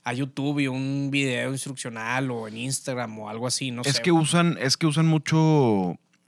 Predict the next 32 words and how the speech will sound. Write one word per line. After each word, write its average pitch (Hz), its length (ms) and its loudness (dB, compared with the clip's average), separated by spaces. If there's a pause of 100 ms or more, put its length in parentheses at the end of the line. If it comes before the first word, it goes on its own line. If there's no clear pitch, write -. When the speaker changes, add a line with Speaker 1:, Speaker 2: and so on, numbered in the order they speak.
(280)
Speaker 2:
como 110 260 2
para, 104 760 6
no 120 120 2
sé, 113 240 2 (260)
te - 80 -2
voy 113 120 4
a - 20 6
Speaker 1:
Para - 80 6
Speaker 2:
decir 151 220 6
Speaker 1:
vender, 196 240 4
pues, 202 180 4 (200)
una 139 200 2
marca 165 420 4
o 143 120 0
productos, 127 500 -4
Speaker 2:
No, 160 80 10
Speaker 1:
la 151 80 4
Speaker 2:
te, 170 60 6
Speaker 1:
neta 135 140 2
Speaker 2:
te 170 40 6
voy 160 120 8
a - 20 8
Speaker 1:
está 165 60 6
Speaker 2:
decir 185 80 6
Speaker 1:
bien 170 40 -2
Speaker 2:
cómo 185 160 4
es 175 60 2
Speaker 1:
verga, 190 100 4
Speaker 2:
un 185 60 8
Speaker 1:
güey. - 80 2
Speaker 2:
TikTok 170 560 2
clásico. - 580 4